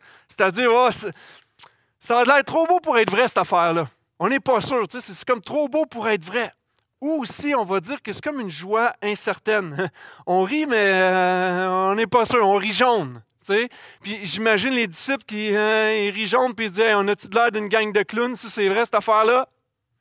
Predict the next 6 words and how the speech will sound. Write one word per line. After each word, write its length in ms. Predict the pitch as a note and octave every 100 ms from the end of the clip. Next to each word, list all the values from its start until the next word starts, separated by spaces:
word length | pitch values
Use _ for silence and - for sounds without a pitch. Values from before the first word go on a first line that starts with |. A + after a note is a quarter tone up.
| _ _ _ _ _ _ _ _ _ _ _ _ _ _ _ _ _ _ _ _ _ _
Et 100 | D#3+
là, 140 | F#3 A#3
Jésus 360 | F#3 F#3 E3+
va 140 | G3 E3
dire, « 220 | C#3+ D#3
Ok. 200 | D3+ -